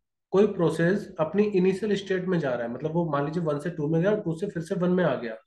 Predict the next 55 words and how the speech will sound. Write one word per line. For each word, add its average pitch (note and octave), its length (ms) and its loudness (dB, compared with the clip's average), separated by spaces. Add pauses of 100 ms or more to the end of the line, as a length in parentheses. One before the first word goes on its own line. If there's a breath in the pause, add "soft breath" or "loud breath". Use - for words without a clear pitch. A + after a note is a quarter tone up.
(440 soft breath)
तो G3 80 2
जो G3 120 2
change A#3+ 680 2
in A3 400 0
energy F#3 320 0
होगा, F3 280 0
change F3+ 220 -2
in G#3 80 -2
internal G3 680 0
energy D#3 320 -4
होगा, D3 160 -2
वो G#3+ 180 -2
same F#3+ 240 -2
होता A#2 320 -6
है, A#2 60 -14
ठीक - 220 -8
है। B3 80 -2
मैं D#3 140 -2
दोबारा C#3+ 300 -2
बता D#3+ 220 -2
देता D3 240 -8
हूँ, A3+ 200 -8 (380 soft breath)
जब F#3 160 -2
कोई G#3+ 140 2
system G#3 340 -2
मान F3+ 160 0
लीजिए F#3+ 200 0
वन F3 220 0
से G3+ 120 -2
टू D3+ 220 -2
में D#3 140 0
गया E3+ 400 -2 (520)
और G3 300 0
टू G#3 120 2
से A#3 160 -2
फिर G#3 180 0
से A3+ 120 -6
वो A#3+ 140 -2
वन G3+ 180 2
में G#3+ 180 2
गया, D#3+ 440 0 (300 loud breath)
तो G#3+ 80 4
जो B3 240 -4
change B3 320 0
पहले G#3 400 0
आया E3+ 340 0
था, C3+ 60 -4
मतलब E3 240 -4
first - 340 -8
process G3+ 280 -4
में A3 140 0
जो G#3+ 80 -4
चेंज G3+ 340 2
आया C#3+ 180 0
था, - 440 -4